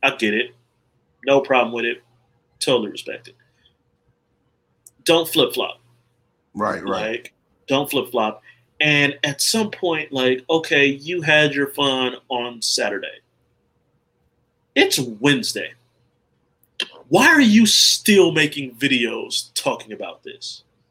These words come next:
Speaker 2: He's offended.
Speaker 1: It's for what? As a, again, I'm of the thought process now that I think he's just trolling.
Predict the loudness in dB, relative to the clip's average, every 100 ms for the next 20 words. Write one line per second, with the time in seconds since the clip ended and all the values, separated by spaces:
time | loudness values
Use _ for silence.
0 | _ _ _ _ _ _ _ _ -8 -6
1 | -6 -4 -2 -4 -6 _ _ _ _ _
2 | _ _ 2 2 2 0 -2 -10 _ -14
3 | -10 -8 -8 -12 _ -20 -20 -20 -20 -20
4 | -20 _ 2 2 2 -4 -16 -10 -4 -4
5 | -6 _ -4 0 0 -2 _ _ _ _
6 | _ _ _ _ _ _ _ 0 2 4
7 | 4 2 0 -2 -2 -2 -2 -2 -2 -4
8 | -2 -4 -6 -6 -8 -8 -2 0 0 -2
9 | -8 -8 -8 -6 -6 -6 -12